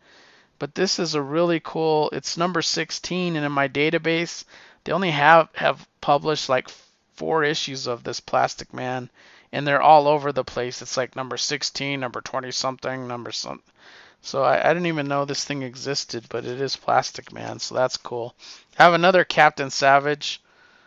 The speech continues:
which I should probably read, um, since I read the other one. It's number sixteen,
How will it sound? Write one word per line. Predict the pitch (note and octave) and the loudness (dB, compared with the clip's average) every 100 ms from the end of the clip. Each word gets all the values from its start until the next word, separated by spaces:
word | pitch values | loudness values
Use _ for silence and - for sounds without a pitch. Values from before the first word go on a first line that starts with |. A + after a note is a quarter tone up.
| _ | _
which | - C#3+ | -8 -4
I | |
should | D3+ - | -2 -4
probably | G3+ C4+ C4 C#3 | -4 0 2 0
read, | C#3 E3+ C3 B2+ A#2+ - | -2 -4 -6 -8 -14 -16
um, | A#3+ C3 C3 C3 C3 _ _ _ _ _ _ | -8 -6 -6 -10 -14 _ _ _ _ _ _
since | - C#3+ C3+ | -18 -6 -2
I | C3+ | 0
read | C#3 C#3+ | 0 0
the | C3 | 0
other | C3 C#3 | 0 0
one. | B2+ A#2+ B2+ B2+ _ _ _ _ - | -2 -6 -8 -12 _ _ _ _ -12
It's | - | -6
number | D#3+ D3+ | -4 -2
sixteen, | C#3 - C#3 - - D3 D3+ D#3 | -2 -4 -4 -6 -8 -6 -6 -6